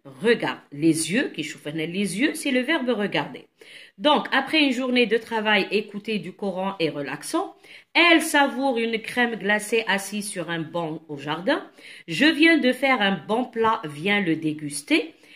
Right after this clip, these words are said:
Cette couverture est douce à toucher. Il regarde le spectacle avec des yeux écarquillés.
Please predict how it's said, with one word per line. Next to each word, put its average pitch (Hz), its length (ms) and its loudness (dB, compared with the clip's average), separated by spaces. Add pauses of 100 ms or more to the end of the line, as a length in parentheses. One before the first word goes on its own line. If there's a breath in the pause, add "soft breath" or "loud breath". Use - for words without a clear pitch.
(120)
Cette 277 420 0
couverture 320 680 2
est 214 80 -2 (100)
douce 220 360 -8
à 320 140 2 (100)
toucher. 208 460 -6 (280 loud breath)
Il 302 160 6
regarde 262 420 2
le 233 180 0
spectacle 220 600 -4
avec 196 340 -2
des 160 320 -6
yeux 196 400 -2
écarquillés. 262 720 -4